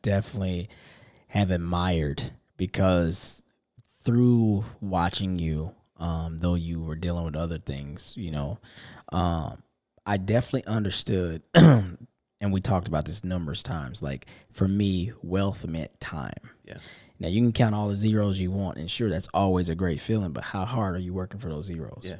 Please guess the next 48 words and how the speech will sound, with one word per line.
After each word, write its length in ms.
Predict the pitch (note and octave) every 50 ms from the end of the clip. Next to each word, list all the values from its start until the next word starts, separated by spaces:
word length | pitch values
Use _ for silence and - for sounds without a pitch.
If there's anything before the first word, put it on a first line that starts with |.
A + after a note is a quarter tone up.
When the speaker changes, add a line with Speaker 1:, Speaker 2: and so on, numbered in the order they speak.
| - _
Speaker 1:
You 80 | - F#2+
know, 80 | F2
Speaker 2:
yeah. 40 | E2+
Speaker 1:
like, 220 | E2+ E2+ E2 D#2+ - - - - - - - _ _ -
are 100 | - F2
you 220 | F2+ F#2 G2 G2 F#2+
at 140 | F#2+ F#2+ - -
every 280 | F#2+ G2+ F#2+ G2 G2
single 320 | F#2+ - - G#2+ G2+ G2 F2+
showcase 560 | - - - G#2 G2+ F#2+ - - G2+ F#2 F#2+
possible 480 | - - G#2 G2 F2 F2+ - - G2 F#2
trying 220 | - - G2+ F#2
to 80 | F#2 G2
sell 240 | - - G2 F#2 F#2
your 240 | F#2 F#2 F2+ F#2
fucking, 500 | - - F#2+ F#2 - F#2 F2+ F#2 F2 F#2+ - _ F2+ F#2+
your 140 | G2 G2
company, 400 | - - - F#2+ F#2+ - F#2+ F#2
your 180 | F#2 F#2 F#2+ F#2
brand, 380 | G2 G2+ F#2+ F#2 F#2 G2 G2 G2
your 100 | F#2+ G2
whatever? 340 | G2 F#2+ F#2+ F#2+ F#2 F#2+ - - - - - - -
Are 60 | F#2
you 100 | F2+ F2
flying 540 | - - - G2+ F#2+ F#2 F2+ F2+ F#2 F2+ - -
internationally 800 | G#2 A2 G2+ F#2+ F#2+ G2 G2 F#2+ F#2 - - F#2+ F#2 F2 F#2 - -
all 220 | - F2 F2 F#2
the 80 | F#2+ F2+
time? 420 | - - F#2+ F#2 F2+ F2+ F2+ F2
Speaker 2:
Mm-hmm. 280 | - F#2 E2+ D#2+ E2+ F2
Speaker 1:
And 100 | G#2 F#2
so 160 | - G#2+ G#2
what 80 | G#2+ G#2+
are 40 | G#2
you 100 | G2+ G2
doing? 340 | F#2 G2+ G2+ G2 - - -
You're 240 | - F2 F2+ F2+ F2
taking 340 | E2+ - - - G2 F#2+ G2+
away 320 | F2+ E2+ F2+ F2+ F2+ F2
from 240 | F#2 - - E2 D#2
your 140 | D#2 E2 F#2
family's 480 | - - F2+ E2+ F2 F2 F2 E2+ G2+ E2+
life 260 | D#2+ D2+ F2+ E2+ -
if 100 | F#2 -
you 120 | E2 F#2+
have 260 | A#2 F#2 F#2 F#2 F#2
that. 220 | F#2 F2 F2+ E2+ -
Speaker 2:
Yeah. 60 | F#2+